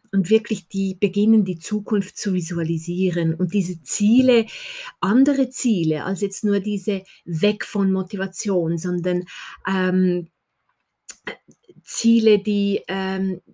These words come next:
jetzt wie bei Mila, bei diesem Schreiben und, ähm, d-, dass man das auch in Worte fassen kann,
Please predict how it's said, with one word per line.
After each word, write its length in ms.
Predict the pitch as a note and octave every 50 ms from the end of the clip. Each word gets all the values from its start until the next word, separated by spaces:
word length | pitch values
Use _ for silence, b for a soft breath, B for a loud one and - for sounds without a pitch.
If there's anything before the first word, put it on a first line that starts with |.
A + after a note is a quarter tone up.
| _ _ - - _
jetzt 340 | - - G#3 G#3+ G3+ - G3+
wie 100 | G#3+ G3
bei 160 | G3+ G3 F#3+
Mila, 300 | G3 G#3 A3+ A3+ G#3 F#3+
bei 160 | E3+ F#3 F3+
diesem 400 | F3 G3+ G3+ F3 - F#3+ F#3 F#3 F#3
Schreiben 960 | - - - - - F#3 F3+ F#3 F#3+ G#3 A3 A3+ A3+ G3+ F3 E3+ E3+ E3 D#3+ B B B B B B B
und, 420 | - F#3+ F#3+ F#3+ F#3+ F#3 F#3 E3 F#3+
ähm, 560 | F#3+ F#3 F#3 F#3 F#3 F#3 F#3 F#3 F#3 - - _ _ - - -
d-, 300 | - - - _ - - _ _ _
dass 240 | - G#3+ G3 - -
man 240 | G3+ G3+ G3 G3 F#3+
das 180 | F#3+ G#3 - -
auch 160 | F3 F#3 - - - _ _ _ _ _ _ _ _ _ _ _ _ _ _ _ _ _ _ _ _ _ _ _ _ -
in 260 | A#3 G#3 G3+ F#3 F#3
Worte 340 | G3 G3 G#3 - - F#3 F3+
fassen 480 | - - A#3 B3 A#3+ - - B3 A#3
kann, 380 | - - A#3 A3 A3 A#3 B3